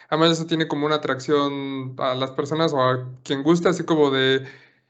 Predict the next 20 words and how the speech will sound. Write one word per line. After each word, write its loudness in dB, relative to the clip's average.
les 4
llama 4
mucho 4
la 8
atención -2
y -4
quieren -2
tener 4
relaciones -2
con -8
él. -8
Entonces, -4
ahí 4
a 4
cada 2
rato 0
salen 2
igual 2
ángeles, -2
demonios, -4